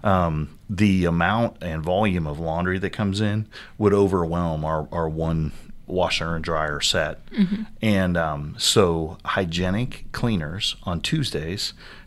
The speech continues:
Speaker 1: takes all the laundry, and Scotch Fabric Care on Thursdays takes all the laundry that come in. And in their family laundry programs, they do that laundry at no cost to the person served and no cost to the rescue mission or Vallejo.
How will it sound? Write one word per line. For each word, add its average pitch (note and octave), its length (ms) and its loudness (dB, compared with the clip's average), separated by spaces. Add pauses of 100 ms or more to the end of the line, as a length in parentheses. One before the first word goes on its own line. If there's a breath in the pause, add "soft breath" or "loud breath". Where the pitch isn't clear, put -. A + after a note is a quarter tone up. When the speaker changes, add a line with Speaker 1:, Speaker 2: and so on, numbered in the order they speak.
Speaker 1:
takes F#2 280 0
all F2 180 4
the G#2 60 -2
laundry, E2 560 -4 (220)
and D#2 460 -4
Scotch - 440 0
Fabric - 400 -4
Care E2 400 -4
on E2 260 -6
Thursdays - 720 -2 (340 loud breath)
takes - 220 0
all D#2+ 140 2
the F2 80 0
laundry D#2 560 -4
that G2+ 160 2
come F#2 160 0
in. F2 300 -2 (280 loud breath)
And G2 160 4
in G2 160 6
their F#2+ 180 4
family G#2 540 0
laundry G2 380 0
programs, D#2+ 800 -4 (380 loud breath)
they G2 260 4
do G#2+ 260 4
that G#2+ 280 0
laundry G#2 420 -2
at D#2+ 120 -4
no F2 240 2
cost F2 440 -2
to F#2 60 -6
the E2+ 80 -6
person E2+ 380 -4
served G2+ 380 -2
and D#2 160 -2
no E2+ 160 0
cost - 420 -4
to F2 60 -4
the E2+ 100 -6
rescue F2 320 -4
mission F2+ 260 -4
or F2 80 -4
Vallejo. F2 540 -4